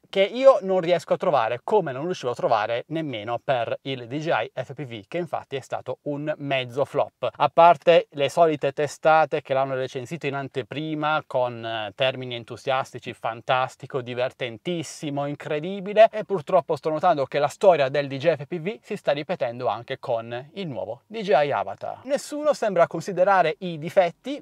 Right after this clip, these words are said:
di questo drone a partire dal prezzo. Ragazzi, oltre millequattrocento euro, costa più del D J I Mavic due, costa più del D J I Mavic Pro Platinum. Quelli sì che sono droni professionali adatti per tantissimi scopi e fasce di utilizzo,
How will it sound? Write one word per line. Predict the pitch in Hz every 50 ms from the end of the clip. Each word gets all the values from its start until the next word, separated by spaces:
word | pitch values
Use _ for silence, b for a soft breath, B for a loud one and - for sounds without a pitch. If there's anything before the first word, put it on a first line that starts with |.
| _ _
di | _ 160 143 131 170
questo | 147 - - 180 165 - 311 247
drone | 208 190 175 180 202 214 -
a | - - -
partire | - 143 - - 269 208 185
dal | 160 160 156 -
prezzo. | _ - 135 127 123 - - 127
Ragazzi, | 110 202 233 226 226 202 - - - 202
oltre | 247 269 254 - 220 220
millequattrocento | 233 254 277 294 254 254 226 - 262 240 - 254 247 226 - - 269 262 247 190 - 254 247
euro, | 247 240 226 214 208 214 202
costa | - - 220 - - 226
più | - - 311
del | 220 233 220 208
D | 180 208
J | 214 175 240 269 254
I | 233
Mavic | 226 220 220 220 - -
due, | 165 156 240 254 240 226 226 220
costa | 196 233 208 - 233 214
più | - 294
del | 240 240 220
D | 214 220
J | 185 240 247
I |
Mavic | 233 233 233 233 - -
Pro | _ 247 247 233
Platinum. | - 247 247 247 240 233 202 - 233 233 226 226 220 220 220 226
Quelli | 214 277 285 - 127 139
sì | - - 202 175
che | - 156
sono | - - - 165 151
droni | 170 196 185 165
professionali | - - 165 - 175 - - 170 185 233 214 170 147
adatti | 143 160 160 - - 139
per | - - 170 165 143 -
tantissimi | _ 196 185 175 165 - 254 240 190 - - 202 196 208 196
scopi | - - - 247 226 190 - 190 180
e | 170 - 185 185 180 175 165 156 -
fasce | - - 226 190 - 190
di | 190
utilizzo, | 202 - 302 240 160 120 107 104 120 151 160 165